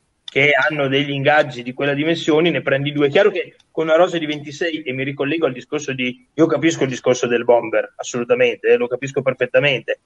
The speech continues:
però tu devi pensare che comunque nell'economia di un costo della rosa, tu devi moltiplicare X per ventisei.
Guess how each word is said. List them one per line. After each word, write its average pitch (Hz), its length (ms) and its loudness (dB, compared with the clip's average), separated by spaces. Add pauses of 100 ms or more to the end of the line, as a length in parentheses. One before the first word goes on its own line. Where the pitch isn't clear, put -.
(220)
però 185 180 4
tu 202 80 0
devi 170 160 2
pensare 190 380 -2
che 143 280 -4 (280)
comunque 170 640 0
nell'economia 175 880 0
di 160 500 -6
un 160 240 0 (120)
costo 190 400 2
della 139 200 2
rosa, 120 520 2 (340)
tu 254 80 0
devi 196 140 6
moltiplicare 175 600 2
X - 100 -10
per 143 160 0
ventisei. 143 600 -2